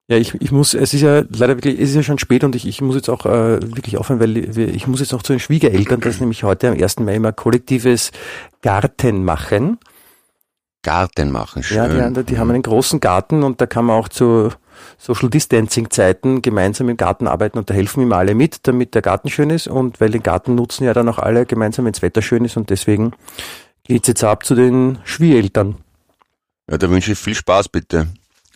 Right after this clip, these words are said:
Speaker 2: Da wirst, äh, Gartenarbeit ist aber sehr kontemplativ, also ich mag das auch gerne.
Speaker 1: Ja, und deswegen, ähm, freue ich mich jetzt, Clemens, dass, äh, wir wieder m-, miteinander reden konnten.
Speaker 2: Es ist
Speaker 1: Äh,
Speaker 2: so, das, ja, ja.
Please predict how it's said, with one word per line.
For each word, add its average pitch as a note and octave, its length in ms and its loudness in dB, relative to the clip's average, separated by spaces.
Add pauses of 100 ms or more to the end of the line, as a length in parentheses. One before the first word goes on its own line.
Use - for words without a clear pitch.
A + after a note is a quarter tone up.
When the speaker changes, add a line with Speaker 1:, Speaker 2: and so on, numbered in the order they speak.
(100)
Speaker 2:
Da E2 140 -2
wirst, F2 280 -2
äh, D2+ 280 -6
Gartenarbeit A2+ 460 2
ist A#2+ 80 0
aber B2 140 2
sehr G#2+ 160 0
kontemplativ, G#2 600 0
also D#2 100 -2
ich F2+ 60 2
mag D#2 140 0
das F#2 120 -2
auch D#2 180 -2
gerne. D2+ 320 -4 (1000)
Speaker 1:
Ja, A#2 200 0 (640)
und C#3+ 280 0
deswegen, C3 600 0 (240)
ähm, G#2+ 440 2 (380)
freue A#2 420 2
ich - 140 0
mich D#3 180 4
jetzt, D#3 220 2
Clemens, C#3 460 4
dass, - 320 2
äh, B2 440 4
wir B2 140 0
wieder C3 180 2
m-, B2+ 160 0
miteinander B2+ 440 2
reden C3+ 200 2
konnten. G2+ 460 0 (760)
Speaker 2:
Es E2 240 0
ist D#2+ 100 -6
Speaker 1:
Äh, A2+ 100 2
Speaker 2:
so, G#2+ 120 0 (100)
das, - 200 -12
ja, G#3+ 120 4
ja. G2 160 2